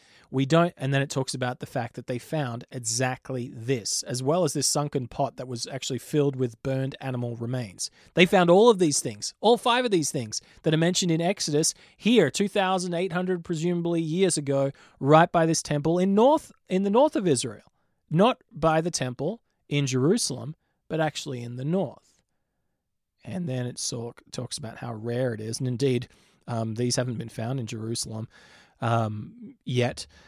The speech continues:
um, all these items, but they were found there in Dan. The archaeologist says, quote, "Archaeological finds in the northern biblical city of Dan look like they came straight out of the Bible's ritual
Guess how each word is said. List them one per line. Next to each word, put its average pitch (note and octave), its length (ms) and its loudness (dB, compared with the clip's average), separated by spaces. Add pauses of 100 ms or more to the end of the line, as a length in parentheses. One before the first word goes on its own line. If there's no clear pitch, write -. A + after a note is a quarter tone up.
(200)
um, A2+ 640 -2
all C#3+ 240 6
these B2 340 -2
items, A#2+ 640 -6 (420)
but D3 220 -2
they F3 100 2
were F#3+ 100 2
found C#3 380 -2
there B2 220 -4
in A#2 220 -10
Dan. A2+ 440 -10 (540)
The C3 120 -10
archaeologist B2 640 -4
says, A2+ 240 -4
quote, B2+ 320 -2
"Archaeological D#3 800 2
finds B2+ 500 -4
in - 140 -8
the A#2 80 -6
northern C#3+ 320 0
biblical B2+ 340 -4
city A#2+ 300 -6
of A2+ 140 -10
Dan A#2+ 340 -8 (240)
look C#3+ 260 0
like C#3 240 -2
they B2 140 -8
came A2+ 260 -10
straight C#3+ 560 -4
out C3 200 -8
of A#2+ 80 -10
the A2+ 100 -10
Bible's A#2+ 640 -6 (120)
ritual A2+ 560 -10